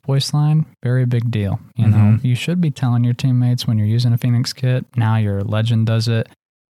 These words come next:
Speaker 1: That's ten seconds you're out of the fight. That's critical information. So I like
Speaker 2: Mm-hmm.
Speaker 1: that voice line change.
Speaker 2: You can now ping ammo in your inventory to request more from your squad. So essentially you can now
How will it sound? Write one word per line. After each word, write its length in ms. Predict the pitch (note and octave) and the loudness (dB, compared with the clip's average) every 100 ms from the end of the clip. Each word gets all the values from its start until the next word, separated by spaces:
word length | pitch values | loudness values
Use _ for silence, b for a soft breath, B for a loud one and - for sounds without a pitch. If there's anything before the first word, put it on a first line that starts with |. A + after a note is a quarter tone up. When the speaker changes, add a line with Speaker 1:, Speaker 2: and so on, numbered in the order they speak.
| _ | _
Speaker 1:
That's 200 | - - | -8 -8
ten 260 | - E3+ D3+ | -4 0 0
seconds 440 | A2+ B2+ A#2 A2 | 0 -2 -2 -2
you're 100 | A2+ | -2
out 120 | A2 G#2+ | -2 -2
of 40 | |
the 60 | G#2+ | -4
fight. 340 | - A2+ A#2 - - | -2 -2 -2 -8 -8
That's 200 | D3 C#3+ | -4 -4
critical 460 | - D3 B2+ - A2+ | -4 -2 -2 -2 -2
information. 560 | A2 - G#2 G2+ - F#2+ | -2 -2 -2 -4 -4 -4
So 240 | - G2+ - - | -4 -4 -6 -2
I 100 | B2+ | 0
like 200 | B2 F#2+ | 2 0
Speaker 2:
Mm-hmm. 100 | G#2 | -2
Speaker 1:
that 100 | G2+ | -2
voice 260 | G#2 - | -2 -2
line 180 | A2 G2+ | -4 -4
change. 340 | - A2+ A2+ - _ | -4 -6 -6 -12 _
Speaker 2:
You 120 | - | -4
can 180 | A2 A2+ | -2 0
now 200 | A#2+ A#2+ | 0 0
ping 300 | A#2 A#2+ G#2+ | -2 -2 -2
ammo 340 | C3 C#3+ D3 C#3 | 0 0 2 2
in 80 | A#2+ | 0
your 120 | A2 | 0
inventory 680 | A#2 A#2 A#2+ A#2+ A#2 A#2 A#2 | 0 2 0 0 0 0 0
to 160 | - G2 | -2 -4
request 500 | F#2 - F#2+ F#2+ - | -4 -4 -4 -4 -4
more 220 | F#2+ F#2+ | -2 -2
from 240 | F#2+ F#2 F#2 | -2 -2 -2
your 120 | F#2 | -2
squad. 600 | - - C3 B2+ B2+ C3 | -6 -4 0 2 0 0
So 140 | - | -2
essentially 440 | F#2 A2+ G#2 G#2+ G2+ | -2 -2 -2 0 -2
you 60 | F#2+ | -2
can 180 | F#2 | -2
now 280 | F#2 F2+ F#2 | -2 -2 -4